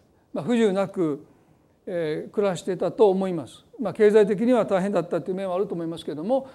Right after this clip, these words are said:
まあ、しかし、まあ、母親が食事も作ってくれるし、まあ、洗濯もしてくれるし、まあ、もう身の回りのお世話もね、まあ、祖母と母がしてくれましたので、まあ、逆に父がいない方がというかですね、どっちを取るかといえばですね、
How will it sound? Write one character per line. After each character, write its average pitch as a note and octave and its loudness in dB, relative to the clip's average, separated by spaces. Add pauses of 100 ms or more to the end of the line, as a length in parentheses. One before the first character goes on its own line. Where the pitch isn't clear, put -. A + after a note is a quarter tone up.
(100)
ま C4 -2
あ、 F3+ -4
し - -12
か - 0
し、 G#3 -4 (160)
ま - -2
あ、 D#3+ -4
母 F3+ 0
親 F3 2
が E3+ -2
食 F3+ -2
事 F#3+ -2
も E3 -2
作 D#3 -10
っ - -10
て E3+ -4
く D#3+ -2
れ F3 2
る D#3 -2
し、 A3 -4 (240)
ま G3 -2
あ、 D#3+ -2
洗 F#3 -4
濯 E3 -2
も E3+ -8
し - -16
て D#3 -12
く C#3 -10
れ D#3 -8
る D#3 -10
し、 A3 -4 (300)
ま G3+ 0
あ、 D3+ -4
も E3 0
う - -6
身 G3 -4
の F3+ -2
回 E3+ 0
り E3+ -2
の D#3+ -2
お C#3+ -4
世 G3 -4
話 D#3+ 0
も C3+ -4
ね、 B3 -2 (140)
ま F3 -4
あ、 - -6
祖 G3 -2
母 E3 -4
と D#3+ -6
母 D#3 -4
が D3+ -6
し - -16
て F#3 -6
く G#3 2
れ G#3 4
ま A3 -2
し A3+ -12
た G3 -4
の D3+ -8
で、 A3 -2 (400)
ま G3 -2
あ、 E3+ -2
逆 G#3+ 0
に A3 -2
父 B3+ -4
が G3 6
い - -4
な C4 4
い G#3 2
方 E3+ -2
が D#3+ -4
と D#3 -8
い D3 -4
う D3 -6
か C3+ -10
で C3 -12
す B2 -14
ね、 G3+ -8
ど F3+ 0
っ F3 -4
ち C4+ -2
を A3+ 6
取 A3 4
る G#3 0
か G#3 0
と G3 -2
い F3 2
え D#3+ -2
ば D#3 -6
で C3 -12
す - -18
ね、 G#3 -4